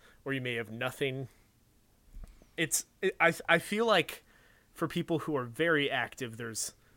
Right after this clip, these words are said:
there's a lot. Um, but anyways, yeah, it's, it tells you what you posted on different social medias on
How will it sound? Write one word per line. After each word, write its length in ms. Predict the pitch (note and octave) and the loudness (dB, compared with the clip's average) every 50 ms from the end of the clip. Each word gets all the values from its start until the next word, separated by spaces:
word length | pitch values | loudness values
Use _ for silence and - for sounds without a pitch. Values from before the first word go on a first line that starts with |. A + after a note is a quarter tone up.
| - _ - | -20 _ -14
there's 100 | C3+ A#2+ | -10 -10
a 60 | A#2+ | -8
lot. 420 | A#2 A#2 A#2+ B2 A#2+ G#2 G#2 A2 - _ - - _ _ _ _ _ _ _ - | -8 -6 -4 -4 -2 -2 -4 -8 -10 _ -20 -20 _ _ _ _ _ _ _ -8
Um, 460 | B2 A#2+ A2+ G#2+ G#2+ G#2+ G#2+ A2 A#2 - _ - | -6 -6 -4 -6 -8 -10 -12 -14 -18 -18 _ -8
but 120 | C3 B2+ - | -6 -4 0
anyways, 360 | E3+ D#3 D3 B2 A2 A2 - | 0 0 0 0 -2 -2 0
yeah, 140 | C#3 B2+ G#2+ F#2+ | 0 0 0 0
it's, 360 | C3+ C3 - - - - - _ _ _ _ _ - | -2 -2 -2 -2 -4 -4 -6 _ _ _ _ _ -4
it 160 | D3+ C3+ - | -4 -4 -2
tells 260 | - D#3+ D#3 D3+ B2+ | -2 0 0 0 0
you 180 | C#3 C3+ B2 A2+ A#2 | 0 -2 -4 -6 -10
what 320 | - C#3 A#2+ C3 C#3+ C#3 - | -12 -8 -2 2 2 2 2
you 100 | C#3 B2 | 0 -4
posted 360 | - - C3 A#2+ - - C3 | -4 -4 -2 -2 0 0 0
on 160 | B2 A#2 A#2 A2+ | 0 -2 -2 -4
different 300 | A#2+ A#2 - A#2+ A2+ - | -6 -8 -8 -8 -10 -10
social 260 | A#2 A2 - - A2+ | -8 -8 -8 -8 -8
medias 240 | G#2+ G#2 G#2 G#2 A2+ | -8 -8 -8 -8 -10
on 280 | G#2 G2+ G#2 G#2+ G#2+ | -10 -10 -12 -14 -16